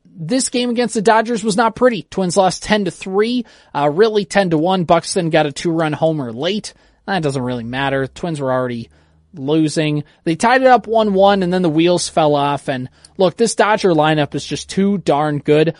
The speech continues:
Joe Ryan has a lot of potential. He's a good pitcher. He can shut down bad lineups. You've seen, though, what's given Joe Ryan a little bit of trouble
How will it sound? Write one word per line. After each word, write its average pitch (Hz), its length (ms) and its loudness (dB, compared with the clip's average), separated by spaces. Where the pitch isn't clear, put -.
Joe 220 220 4
Ryan 202 440 -2
has 180 120 -2
a 160 60 -4
lot 147 220 0
of 156 60 -4
potential. 175 540 -2
He's 156 220 -6
a - 40 -20
good 180 240 2
pitcher. 175 360 -4
He 156 80 -4
can 143 160 -10
shut 180 340 -4
down 170 260 0
bad 151 300 2
lineups. 147 640 -4
You've 185 160 -2
seen, 269 360 -6
though, 233 100 0
what's 175 320 -2
given 214 260 4
Joe 208 220 4
Ryan 190 420 -2
a 165 60 0
little 180 300 2
bit 214 120 4
of 214 80 0
trouble 175 480 -2